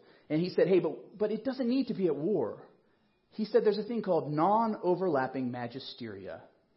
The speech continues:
Fancy term, right? What he's saying is that you can have faith over here and believe what you want. And then you can study science over here and see where the evidence leads. And they're non-overlapping.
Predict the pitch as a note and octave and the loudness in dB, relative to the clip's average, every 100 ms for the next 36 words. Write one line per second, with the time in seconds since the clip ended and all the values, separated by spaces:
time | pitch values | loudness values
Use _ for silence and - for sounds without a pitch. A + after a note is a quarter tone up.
0 | - G3 G3+ G3 A3+ - B2+ G2+ F#2 C3+ | -14 -8 -6 -6 -10 -8 -8 -8 -10 -12
1 | - - _ _ _ F3+ G3 A#3 - C#4 | -14 -20 _ _ _ 2 2 0 -2 0
2 | C4 D#3+ D3 D3+ C#3 D3+ - - - _ | 2 0 -2 -4 -2 -2 -2 -6 -20 _
3 | B3 C4 B3+ C4+ D#4 - - G3+ F#3+ F#3 | 2 4 4 4 4 2 6 8 8 4
4 | D#3 D3 F3 D3+ C3 D3 D#3+ D#3 D3+ D3 | 2 0 0 2 0 0 -2 -2 -4 -6
5 | D#3 C#3+ D3 A2+ - - - _ _ _ | -6 -2 -2 -2 -8 -16 -20 _ _ _
6 | _ C#3+ D#3 F3+ F3+ D#3+ - G#3 G3+ - | _ -4 -2 -2 -2 -4 0 0 0 -4
7 | A3 A3 F#3 D#3 E3 C#3+ C#3+ A3 A3+ D3 | 0 0 0 -4 -4 -4 -4 -4 -2 0
8 | B2+ C3+ - - G3 D3 C3+ C3 C3 B2 | -2 -6 -8 -8 -6 -4 0 0 0 0
9 | B2 B2 A#2 A2 C3+ C3 A2 G#2+ - - | -2 -4 -6 -10 -8 -8 -8 -12 -20 -20
10 | - _ F#3 G3+ A3+ A3+ A3+ A3+ A3+ G#3+ | -20 _ -2 0 2 4 4 6 4 2
11 | G#3 G3+ G#3+ G#3 F3 B2+ | 4 4 4 0 -4 -6